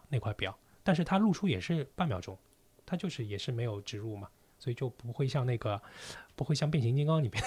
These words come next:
那个拿那个，那个、那个牛奶的，中国品牌的牛奶，然后在电梯里面，<laughs>对吧？你傻傻的露了三秒钟，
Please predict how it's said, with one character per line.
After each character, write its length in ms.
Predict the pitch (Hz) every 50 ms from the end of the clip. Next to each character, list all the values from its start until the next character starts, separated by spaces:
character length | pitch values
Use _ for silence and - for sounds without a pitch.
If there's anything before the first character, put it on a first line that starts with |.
| - -
那 80 | - -
个 180 | - - 160
拿 200 | 143 127 107 - - -
那 100 | 160 143
个， 160 | 131 139 120 - - - - 180 180 - - -
那 100 | 151 135
个、 140 | 131 131 123
那 120 | 131 127
个 80 | - 123
牛 200 | 120 120 113 123
奶 80 | 151 147 - 554 480 127
的， 100 | 104 110
中 160 | 107 - 147 147
国 120 | 147 143
品 200 | 135 - - 123
牌 80 | 117 117
的 80 | 123 131 131 - -
牛 140 | 135 117 123
奶， 100 | 147 151 -
然 160 | 139 123 113 107
后 80 | -
在 100 | 123 131
电 180 | - 165 135 120
梯 140 | - 143 156
里 80 | 151
面， 140 | 131 120 - - - 233 285
<laughs> 160 | 277 339 302 - -
对 80 | - 170
吧？ 140 | 135 135 131 -
你 100 | - 147
傻 220 | 139 - 147 147
傻 100 | 156 170
的 120 | 131 127 147
露 100 | 165 170
了 60 | 143
三 200 | - - - 170
秒 260 | 175 165 - - 143 123
钟， 180 | - - -